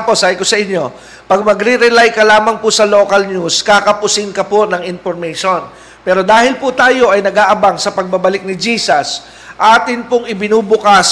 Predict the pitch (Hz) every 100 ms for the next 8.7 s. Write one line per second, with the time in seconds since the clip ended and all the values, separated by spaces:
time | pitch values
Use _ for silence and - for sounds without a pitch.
0 | 190 196 190 196 208 202 196 185 196 170
1 | 165 202 196 190 185 190 175 185 185 180
2 | 170 170 170 165 160 151 - 139 123 -
3 | 143 202 156 110 - - - - - 202
4 | 254 254 233 214 - 208 202 202 202 208
5 | 214 226 233 269 277 262 269 214 - -
6 | - - - 202 196 220 190 202 202 220
7 | 208 208 220 208 208 180 - 185 185 247
8 | 247 233 - 240 233 220 220